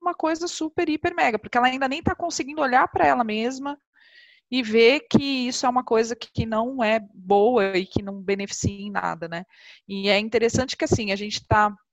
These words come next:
a gente começa a discutir muitas coisas aqui,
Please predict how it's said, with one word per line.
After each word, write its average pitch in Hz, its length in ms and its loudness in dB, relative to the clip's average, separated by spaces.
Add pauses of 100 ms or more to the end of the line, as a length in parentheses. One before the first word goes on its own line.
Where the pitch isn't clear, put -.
(580)
a 104 80 -2
gente 202 220 -4
começa - 380 0
a 196 40 -12
discutir - 380 -8
muitas 254 360 -4
coisas 202 400 -2
aqui, 254 420 -6